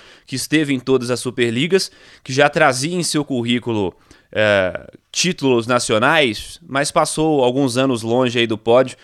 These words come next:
até esse trabalho que gerou o retorno às conquistas nacionais, internacionais também, é, se reposicionando, digamos assim, entre essas lideranças.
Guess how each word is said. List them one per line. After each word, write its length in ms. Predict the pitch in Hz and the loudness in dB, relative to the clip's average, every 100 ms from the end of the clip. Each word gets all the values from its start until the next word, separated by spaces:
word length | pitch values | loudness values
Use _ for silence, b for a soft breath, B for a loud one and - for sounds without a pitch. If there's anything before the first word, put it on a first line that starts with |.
| B B B | B B B
até 260 | 117 131 | -4 0
esse 160 | 127 - | 0 2
trabalho 380 | 131 120 120 120 | 0 4 4 2
que 120 | 127 | 0
gerou 280 | 120 120 123 | 0 2 2
o 20 | |
retorno 380 | 123 113 120 117 | 0 -2 -2 -4
às 80 | 120 | -6
conquistas 480 | 117 117 113 113 | -8 -6 -4 -4
nacionais, 640 | 110 107 98 107 147 127 117 | -4 -4 -2 2 2 2 0
internacionais 640 | 117 117 117 117 110 107 | -2 -2 -2 -2 -4 -4
também, 560 | 101 92 120 147 123 - B B B B | -6 -4 -2 0 -2 -4 B B B B
é, 220 | 107 101 | -2 0
se 140 | - 120 | 0 0
reposicionando, 840 | 131 151 143 - 135 127 139 120 | 0 2 2 2 2 4 2 0
digamos 380 | 117 127 123 120 | -2 0 0 0
assim, 300 | 113 131 131 | -2 0 -2
entre 200 | 131 127 | 0 0
essas 320 | 127 131 123 | 0 -2 -4
lideranças. 680 | 135 131 117 110 107 107 | -2 2 2 0 -4 -10